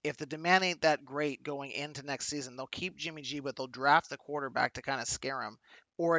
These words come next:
a, a veteran that slips through the cracks, and then have that going in.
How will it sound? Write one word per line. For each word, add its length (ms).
a, 100
a 20
veteran 500
that 160
slips 360
through 120
the 100
cracks, 560
and 200
then 220
have 240
that 220
going 320
in. 340